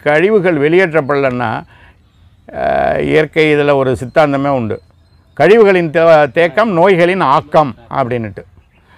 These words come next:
அந்த ஃப்ரீ ரேடிக்கல்ஸ்னு இங்கிலீஷ்ல சொல்றது கழிவுகளின் தேக்கம் தான். இந்த சத்தெல்லாம் கொடுத்துட்டு ரத்தோட்டத்துல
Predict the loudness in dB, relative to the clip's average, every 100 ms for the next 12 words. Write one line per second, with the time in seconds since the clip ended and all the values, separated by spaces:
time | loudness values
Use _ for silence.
0 | -20 -20 _ -8 -2 2 2 2 2 2
1 | 4 4 2 0 -4 -4 -6 -4 -2 -2
2 | -2 -4 -4 -4 -4 -2 -2 0 0 -2
3 | -6 -6 -8 -12 -14 _ _ _ _ _
4 | -20 -20 -6 0 2 2 2 2 2 2
5 | 2 0 -2 -2 -2 -4 _ -6 -4 0
6 | 0 2 0